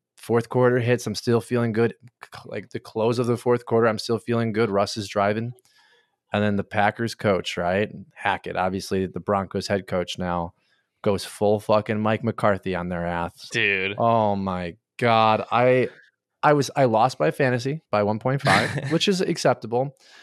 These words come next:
Speaker 1: But
Speaker 2: By
Speaker 1: I would have nailed
Speaker 2: Javonte
Speaker 1: my
Speaker 2: Williams fumble.
Speaker 1: And that is what it is, right? Like, there were other
Speaker 2: Right, right,
Speaker 1: pieces,
Speaker 2: right.
Speaker 1: but it,
Speaker 2: Of
Speaker 1: if
Speaker 2: course.
Speaker 1: Russ just drives an extra seventeen yards,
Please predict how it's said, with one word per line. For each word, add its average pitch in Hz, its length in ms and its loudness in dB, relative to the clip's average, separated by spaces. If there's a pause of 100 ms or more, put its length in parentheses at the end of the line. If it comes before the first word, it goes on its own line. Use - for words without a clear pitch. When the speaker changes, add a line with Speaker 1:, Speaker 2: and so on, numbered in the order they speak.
(200)
Speaker 1:
But 120 80 0
Speaker 2:
By 113 60 8
Speaker 1:
I 110 100 8
would 117 100 2
have 117 80 0
nailed 127 240 6
Speaker 2:
Javonte 143 60 0
Speaker 1:
my 143 160 4
Speaker 2:
Williams 107 360 2
fumble. 101 460 -4 (300)
Speaker 1:
And 170 260 2
that 151 220 4
is 143 180 4
what 123 100 2
it 104 100 2
is, 92 180 0
right? 110 220 2
Like, 107 160 0
there 127 100 4
were 123 80 6
other 104 80 6
Speaker 2:
Right, 95 60 4
right, 90 100 -4
Speaker 1:
pieces, 98 340 0
Speaker 2:
right. - 60 -10
Speaker 1:
but 117 120 2
it, 120 80 4
Speaker 2:
Of 123 80 2 (120)
Speaker 1:
if 127 180 0
Speaker 2:
course. 95 100 -4
Speaker 1:
Russ 139 260 4
just 135 260 -4
drives 113 440 2
an 107 100 -2
extra 104 280 -2
seventeen 104 600 -2
yards, 98 480 0